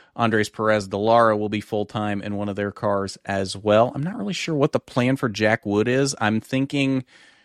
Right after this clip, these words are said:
Daytona is probably the only race he'll be in, so I don't know what they're gonna do with that second car outside of that, but they are kind of the top Chevy team. And Ford doesn't really have a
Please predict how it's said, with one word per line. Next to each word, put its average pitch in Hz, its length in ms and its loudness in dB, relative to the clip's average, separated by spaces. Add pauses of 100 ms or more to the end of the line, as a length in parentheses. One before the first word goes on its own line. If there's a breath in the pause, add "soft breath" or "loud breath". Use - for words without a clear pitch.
(160 soft breath)
Daytona 117 460 -2
is - 160 -6
probably 110 480 2
the 143 140 0
only 147 160 0
race 147 280 0
he'll 147 120 0
be 147 180 -2
in, 156 140 0
so 113 120 -2
I 107 40 2
don't 117 120 0
know 117 100 2
what 110 200 0
they're 117 140 0
gonna 113 160 0
do 117 100 0
with 110 120 -4
that 101 140 -2
second 113 500 -4
car 113 340 2
outside 123 540 -2
of 147 80 0
that, 170 260 0 (160)
but 104 200 0 (540 soft breath)
they 127 300 2
are 135 280 6
kind 135 280 -2
of 123 80 -2
the 113 60 -10
top 127 320 -2
Chevy 139 460 0
team. 151 500 -4 (680 soft breath)
And 123 360 2 (560)
Ford 175 600 0
doesn't 175 400 2
really 160 360 -2
have 135 420 0
a 170 120 -4